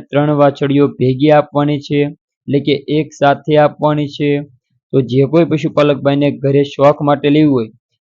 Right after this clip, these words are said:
તો એના માટે સારામાં સારી છે. માલિકે આ ત્રણે ત્રણ વાછડીઓની અંદાજિત કિંમત પંદર હજાર રૂપિયા રાખી છે. તેમાં પણ થોડો ઘણો ફેરફાર કરી આપવામાં આવશે. ત્રણે ત્રણ વાછડીઓ બે થી અઢી વર્ષની છે.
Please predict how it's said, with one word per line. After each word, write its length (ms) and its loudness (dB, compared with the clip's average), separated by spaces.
તો 40 -
એના 260 2
માટે 280 2
સારામાં 560 2
સારી 400 4
છે. 240 -2
માલિકે 480 2
આ 160 4
ત્રણે 400 0
ત્રણ 360 0
વાછડીઓની 800 2
અંદાજિત 680 0
કિંમત 440 0
પંદર 560 2
હજાર 240 4
રૂપિયા 340 2
રાખી 320 2
છે. 180 0
તેમાં 400 2
પણ 320 0
થોડો 320 4
ઘણો 260 0
ફેરફાર 680 0
કરી 280 -2
આપવામાં 400 2
આવશે. 260 0
ત્રણે 300 0
ત્રણ 420 0
વાછડીઓ 520 2
બે 220 0
થી 340 -2
અઢી 280 2
વર્ષની 440 0
છે. 180 -2